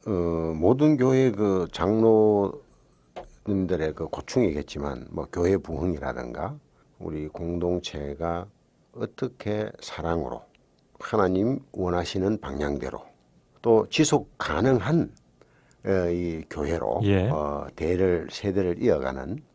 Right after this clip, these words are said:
Speaker 1: 그런 데 위해서는 우리 아무래도, 어, 중직자들, 먼저 믿은 자들이 좀 더 헌신하고 배려하고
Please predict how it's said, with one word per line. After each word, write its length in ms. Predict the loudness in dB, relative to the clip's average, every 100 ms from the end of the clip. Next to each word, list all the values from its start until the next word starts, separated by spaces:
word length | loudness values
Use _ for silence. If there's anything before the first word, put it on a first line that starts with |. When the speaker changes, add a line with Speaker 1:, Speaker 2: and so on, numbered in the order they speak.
| -20 _ _ -20 _ -6
Speaker 1:
그런 260 | -2 0
데 400 | 0 0 0 -4 -8
위해서는 480 | -6 -4 -4 -4 -4
우리 240 | -4 -6 -6 -16 -12
아무래도, 600 | -10 0 4 4 6 4 2 -2
어, 500 | -2 -2 -4 -8 -12 -18 _ _ -20 -2
중직자들, 680 | 2 4 4 4 2 -2 -12 _ _ _ _ _ _ -8
먼저 260 | -4 0
믿은 300 | 4 4 4
자들이 580 | 2 -4 -4 -4 -4 -6 -18 _ _ _ _ _
좀 380 | -6 -4 -2 0
더 240 | 0 0
헌신하고 1300 | -2 -4 -4 -4 -4 -8 -6 -6 -6 -4 -2 0 -2 -4
배려하고 1200 | -8 -6 -6 -4 -4 -4 -8 -10 -8 -8 -8 -12